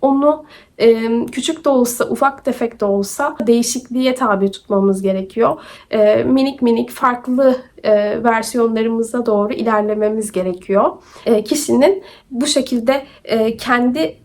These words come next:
karakteri, hareketleri, yaşam şartları, yaşam durumu, e, gibi konularında sorumluluk alması gerektiğinden bahsediyor.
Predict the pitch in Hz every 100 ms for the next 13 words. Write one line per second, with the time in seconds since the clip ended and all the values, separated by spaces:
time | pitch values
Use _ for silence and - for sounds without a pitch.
0 | _ - 262 220 - 233 202 190 - 233
1 | 233 214 - 214 202 208 - 233 226 -
2 | 247 247 233 214 - 208 196 202 - 233
3 | 233 - 233 233 226 214 233 208 202 208
4 | - - - - - 214 208 202 202 196
5 | - 214 233 233 262 254 226 208 214 226
6 | 302 392 - - - - 247 254 277 277
7 | 214 208 208 202 190 - - 196 196 196
8 | 190 190 - 196 196 202 302